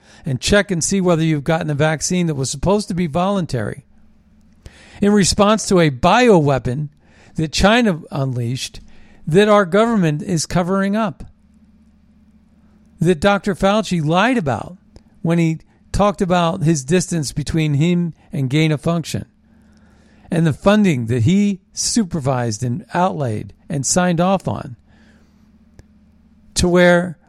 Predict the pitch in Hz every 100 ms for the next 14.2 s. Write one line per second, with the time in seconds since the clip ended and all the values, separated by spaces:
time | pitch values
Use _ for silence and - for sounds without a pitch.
0 | _ - 170 170 175 165 156 170 170 165
1 | 147 151 165 - 107 - - _ _ _
2 | _ _ _ _ _ _ _ - - _
3 | _ _ - _ _ _ - 170 190 160
4 | 143 - _ _ 151 170 180 175 160 147
5 | 170 175 160 139 165 156 139 110 151 160
6 | 151 151 151 135 107 101 - _ _ -
7 | 147 156 180 185 180 151 127 _ _ _
8 | _ _ - 160 156 190 - 180 170 170
9 | - _ _ _ _ _ _ - 143 170
10 | 220 - - 165 165 - 156 190 180 170
11 | 160 151 143 190 170 240 - _ - -
12 | 196 190 110 98 - - _ _ _ _
13 | _ _ _ _ _ - 170 165 180 226
14 | 220